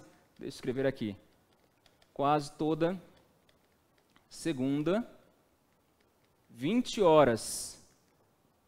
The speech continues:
ao vivo no nosso canal no YouTube, vocês encontram algum tema sendo discutido e a atualização dos concursos em voga. Nosso Instagram, nosso Twitter. É isso, gente. Espero que vocês tenham gostado, acompanhado, curtido. Vai ser uma maratona intensa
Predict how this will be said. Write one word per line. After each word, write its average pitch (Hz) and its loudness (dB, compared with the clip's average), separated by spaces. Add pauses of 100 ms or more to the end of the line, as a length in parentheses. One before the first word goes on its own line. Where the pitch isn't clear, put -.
(120)
ao 233 8
vivo 180 4
no 165 -2
nosso 160 0
canal 151 2
no 165 -2
YouTube, 180 -2
vocês 190 -2
encontram 202 -2
algum 202 -4
tema 165 -4
sendo 160 -8
discutido 220 -6
e 220 4
a 208 8
atualização 175 2
dos 180 -8
concursos 151 -6
em 151 -2
voga. 107 2 (800)
Nosso 151 0
Instagram, 180 4 (440)
nosso 147 -2
Twitter. 165 -2 (320)
É 233 8
isso, 185 4
gente. 156 -6 (320)
Espero 247 4
que - -2
vocês 240 -4
tenham 240 0
gostado, 226 8
acompanhado, 226 6
curtido. 240 2 (320)
Vai 185 10
ser 202 2
uma 196 2
maratona 185 4
intensa 220 2